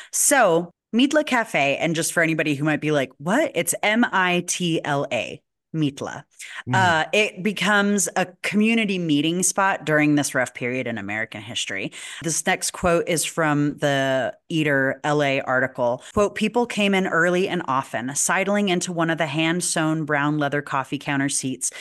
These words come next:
Speaker 1: and chatting with neighbors over a cup of coffee before moving on to start the day. Families arrived on weekends, anchored by the friendly atmosphere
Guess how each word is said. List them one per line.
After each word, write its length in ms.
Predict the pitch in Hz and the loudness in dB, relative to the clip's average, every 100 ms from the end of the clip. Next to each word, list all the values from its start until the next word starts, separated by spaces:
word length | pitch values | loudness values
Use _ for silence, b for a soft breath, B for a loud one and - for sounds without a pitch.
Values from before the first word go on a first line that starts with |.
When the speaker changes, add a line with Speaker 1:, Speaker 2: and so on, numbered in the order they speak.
| B B | B B
Speaker 1:
and 140 | 170 165 | -2 0
chatting 340 | 175 180 196 | 0 0 -2
with 160 | 185 180 | -2 0
neighbors 400 | 160 156 156 151 | 0 0 0 0
over 220 | 143 147 | 0 -2
a 60 | |
cup 200 | 143 135 | -2 -6
of 100 | 135 | -6
coffee 340 | - 127 - 131 | -4 -4 -4 -6
before 320 | 135 - 131 | -6 -6 -2
moving 320 | 127 127 131 | -2 -2 -2
on 120 | 123 127 | -2 -4
to 40 | |
start 300 | - 117 127 | -4 -6 -8
the 80 | 117 | -8
day. 300 | 95 76 180 B B B | -8 -8 -12 B B B
Families 460 | - 180 185 196 180 | -2 0 2 0 0
arrived 320 | 190 175 180 | 2 2 2
on 140 | 214 208 | 0 0
weekends, 520 | 160 165 160 156 147 | 0 0 0 0 -2
anchored 340 | 147 147 170 156 | 0 0 0 -2
by 140 | 151 | -2
the 80 | 139 | -2
friendly 500 | - 147 151 165 - | -2 -2 -2 -4 -2
atmosphere 580 | 143 - 151 - 151 | -2 -2 -6 -2 -2